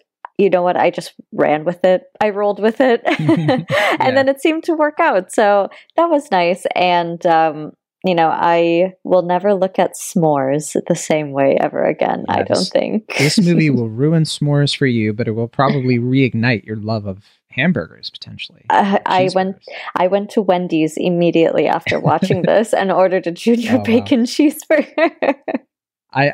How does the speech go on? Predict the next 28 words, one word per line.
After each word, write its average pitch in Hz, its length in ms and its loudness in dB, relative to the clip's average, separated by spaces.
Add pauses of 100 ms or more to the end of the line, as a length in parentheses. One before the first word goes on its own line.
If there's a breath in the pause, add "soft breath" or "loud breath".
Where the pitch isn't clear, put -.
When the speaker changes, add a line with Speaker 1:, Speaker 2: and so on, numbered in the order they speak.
Speaker 2:
I 139 40 -2
can't 190 300 0
blame 139 220 0
you. 107 220 -2
Uh, 110 380 -8
my 139 100 -2
wife 151 200 0
and 165 100 2
I, 135 120 2
right 131 220 2
after, 123 360 -2
went 110 200 -2
to - 200 -4
a 104 40 -2
restaurant 110 360 -2
we 104 60 -2
really 104 280 -2
liked 104 320 -8
that's, - 160 -10
like, 95 160 -8
right 120 200 -2
next 143 240 -2
to 123 100 -2
this - 260 -4
theater 110 320 -2
in 101 120 -2
San 107 200 -14
Francisco. 98 600 -8